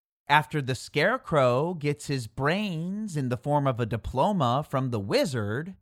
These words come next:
he incorrectly cites, quote, "The sum of the square roots of any two sides of an isosceles triangle is equal to the square root of the remaining side,"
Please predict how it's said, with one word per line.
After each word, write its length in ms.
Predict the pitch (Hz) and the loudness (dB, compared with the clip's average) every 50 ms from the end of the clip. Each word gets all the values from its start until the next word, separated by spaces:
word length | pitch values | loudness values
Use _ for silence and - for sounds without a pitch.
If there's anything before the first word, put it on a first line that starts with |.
| _ _ _ _ _ _ _ _ _ _ _ | _ _ _ _ _ _ _ _ _ _ _
he 420 | - - 180 175 156 143 139 131 - - | -10 -4 -2 0 0 0 -2 -6 -6 -4
incorrectly 840 | 226 285 359 349 254 - - 151 131 127 117 113 - - 117 113 | -2 -2 -2 -4 -6 -4 -2 0 2 2 2 2 -2 -6 -6 -4
cites, 600 | 107 - - - - 117 104 98 104 139 - - - | -6 -6 -6 -2 0 0 2 2 -2 -4 -8 -12 -20
quote, 680 | - - - 285 320 262 151 139 190 240 - - - - _ _ _ _ _ _ _ _ _ _ - | -12 -2 2 4 6 6 6 4 2 -2 -8 -16 -20 -20 _ _ _ _ _ _ _ _ _ _ -6
"The 100 | 139 131 | -6 -6
sum 360 | - - - 208 254 294 302 | -4 2 4 4 4 4 4
of 120 | 269 196 | 0 0
the 100 | 143 143 | 0 -4
square 420 | - - - - 185 214 254 269 247 | -6 -6 -6 -2 0 0 0 0 0
roots 400 | 170 165 180 208 226 220 - - | 0 0 0 0 -2 -4 -4 -4
of 140 | 135 120 | -2 0
any 260 | 135 156 202 247 262 233 | 0 -2 0 -2 -4 -6
two 240 | - - 196 208 226 | -6 -6 -4 -4 -6
sides 440 | - - - 180 190 208 214 160 170 | -6 0 2 4 4 4 2 0 -2
of 80 | 143 | -2
an 80 | 131 123 | 0 0
isosceles 800 | 117 113 110 - - 185 202 233 - - 180 175 190 214 202 - | 0 0 -2 -2 -2 -2 -2 -2 -2 -4 -6 -4 -4 -6 -6 -8
triangle 760 | - - - 165 160 170 180 190 208 220 214 214 226 220 208 | -10 -4 0 0 2 2 0 0 -2 -2 -2 0 0 2 2
is 120 | 151 127 - - | 0 -2 -2 -4
equal 340 | 175 190 - - - 247 | -6 -6 -4 -4 -6 -6
to 160 | - - 170 143 | -4 -4 -4 -2
the 140 | 120 120 | -2 -4
square 380 | - - - - 165 185 220 233 | -6 -6 -4 0 2 2 2 2
root 320 | 185 151 165 190 220 220 170 | 0 0 -2 -2 -2 -2 -4
of 80 | 127 | -4
the 120 | 110 127 113 | -4 -4 -2
remaining 540 | 113 113 113 120 139 180 208 214 220 220 208 | -2 -2 0 0 0 0 0 -2 -2 -4 -6
side," 640 | - - - 143 143 131 101 78 65 - - - | -4 2 6 6 6 6 4 0 -4 -14 -18 -20